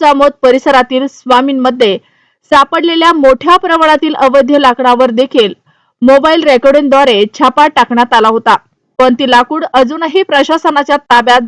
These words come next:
जमा का नाही झाले? सध्या परिसरात जनतेमध्ये प्रश्न निर्माण होत आहे.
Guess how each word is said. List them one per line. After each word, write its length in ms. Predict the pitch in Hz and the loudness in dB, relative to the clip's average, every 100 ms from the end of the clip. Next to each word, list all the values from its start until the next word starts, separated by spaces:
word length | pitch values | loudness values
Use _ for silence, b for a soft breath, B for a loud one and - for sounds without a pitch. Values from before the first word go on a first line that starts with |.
| 208 | 0
जमा 220 | 247 277 | 0 0
का 280 | 277 254 254 | -2 0 0
नाही 220 | 254 247 | 0 -8
झाले? 300 | 233 220 208 - _ _ _ - | -6 -4 -4 -6 _ _ _ -2
सध्या 280 | 311 269 359 | 0 0 2
परिसरात 720 | 370 359 349 330 320 330 240 | 0 0 -2 0 0 0 -2
जनतेमध्ये 580 | 254 254 302 277 247 277 | 0 0 -2 -2 2 0
प्रश्न 460 | 285 254 254 302 302 | 2 -2 -2 -2 0
निर्माण 320 | 269 240 240 | 2 2 2
होत 220 | 240 233 | 0 0
आहे. 280 | 240 233 | 0 2